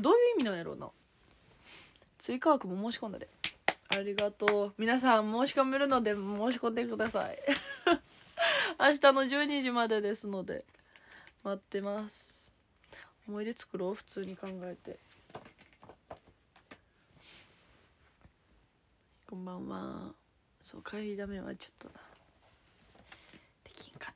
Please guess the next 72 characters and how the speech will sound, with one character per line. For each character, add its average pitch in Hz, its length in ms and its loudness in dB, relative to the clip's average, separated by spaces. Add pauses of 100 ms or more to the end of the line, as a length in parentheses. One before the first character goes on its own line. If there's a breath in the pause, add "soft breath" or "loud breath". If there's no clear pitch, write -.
て - 100 -20
ん - 40 -20 (100)
け - 120 -16
ど。 190 440 -12 (720 soft breath)
ま 214 120 4
あ 208 60 4
で 220 100 2
も、 190 320 -2
ゲ 220 120 0
ッ 277 60 -2
ト 226 100 -4
で 202 100 -2
き - 80 -10
た 185 120 -6
か - 120 -8
ら 143 80 -4
い 165 120 -4
い - 20 -8
で 185 120 -4
す - 180 -12
よ。 - 200 -10 (200)
も - 160 -10
う 175 60 -6
嬉 190 200 -4
し - 60 -8
い、 180 40 -10
嬉 190 240 -4
し - 200 -10
い。 - 80 -18 (1400 loud breath)
申 202 120 -10
し - 60 -12
込 196 140 -2
ん 185 40 -10
だ。 - 80 -6
あ - 60 -4
り 190 80 -4
が 240 140 2
と 233 420 0 (600)
う。 - 60 -10
あ 202 220 2
り 226 100 2
が 220 140 4
と 214 160 0
う、 202 40 0
み 196 120 -4
ん 196 80 -4
な。 185 240 -4 (640 loud breath)
み 269 80 -4
ん - 20 -2
な 254 60 2
嬉 269 200 -2
し - 120 -6
い、 208 40 -2
普 202 100 -10
通 190 220 -8
に。 170 240 -2
優 226 120 -2
し 277 320 -2
い。 - 40 -8
世 - 200 -2
界 208 220 2
優 233 100 4
し 269 320 -2
い 196 40 -4
ね 185 80 -6
ん 175 60 -6
け 170 140 -8
ど、 170 80 -8
普 165 100 -16
通 - 200 -14
に 185 120 -10
考 - 160 -12